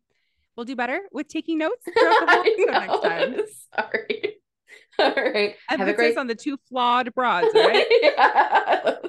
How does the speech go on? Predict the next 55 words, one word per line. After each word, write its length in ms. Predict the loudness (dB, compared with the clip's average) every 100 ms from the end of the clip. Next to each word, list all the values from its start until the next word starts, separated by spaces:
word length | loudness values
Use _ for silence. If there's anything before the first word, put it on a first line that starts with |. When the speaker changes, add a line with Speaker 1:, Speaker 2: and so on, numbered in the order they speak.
| -16 -14 0
Speaker 2:
That 120 | 0
we 80 | 0
both 320 | 0 0 0
stopped 260 | -2 -2 0
taking 240 | -4 -4
notes 240 | -6 -6 -6
at 100 | -10
the 80 | -10
exact 380 | -6 -4 -4
same 180 | -4 -4
<laughs> 320 | -4 -10 -4
point 140 | -2 -2
in 60 | -2
the 100 | -2
Speaker 1:
It 80 | -2
must 240 | -6 -6
have 60 | -6
Speaker 2:
show. 60 |
Speaker 1:
either 100 | -4
gotten 280 | -2 -4 -4
really 240 | -8 -8 -6
good 160 | -6
or 60 | -6
really 240 | -6 -6
bad. 380 | -6 -6 -6 -8 -6
Speaker 2:
Yeah. 180 | -4 -4 -8 -2
I 80 | 0
think 160 | 2 0
Speaker 1:
<laughs> 40 |
Speaker 2:
it 80 | -2
just 160 | -6 -4
got, 180 | -2
like, 180 | -2 -4
it 180 | -6 -8
kinda 240 | -8 -8
just 180 | -12 -12
got 200 | -10 -10
boring. 440 | -8 -8 -8 -10 -12
And 180 | -12 -8
so 420 | -2 0 0 -2
then 120 | -4 -6
I 80 | -6
was 160 | -8
like, 220 | -8 -10 -10
"Oh, 180 | -8 -8
yay. 340 | -8 -10 -8 -6
Okay." 420 | -6 -6 -8 -8 _ _ _ _ -2
Speaker 1:
Well, 280 | 0 2 2
yeah, 100 | 0
I 40 |
Speaker 2:
Um, 40 | -4
Speaker 1:
guess 140 | -10 _
Tanner 200 | -18 -14
and 120 | -12 -8
Sean 460 | -6 -6 -8 -12